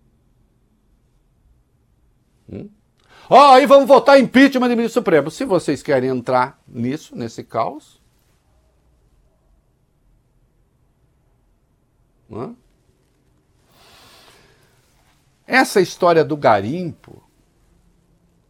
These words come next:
é do balacobaco. Garimpo esse, teve, a, a propósito de operação de garimpo em terra indígena, vamos pra dez aí, só pra lembrar do que estamos falando. Vai, vai lá.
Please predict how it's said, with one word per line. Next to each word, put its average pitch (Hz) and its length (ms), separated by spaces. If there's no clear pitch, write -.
é 214 80
do 226 140
balacobaco. 190 920
Garimpo 190 520
esse, 185 260
teve, 214 200
a, - 80
a - 220
propósito 110 480
de 101 60
operação 107 460
de 92 80
garimpo 90 600
em 85 80
terra 101 260
indígena, 85 640
vamos 339 160
pra 165 120
dez 113 420
aí, 123 120
só 370 160
pra 392 180
lembrar 156 520
do 107 120
que - 80
estamos 107 340
falando. 85 420
Vai, 107 280
vai 104 140
lá. - 160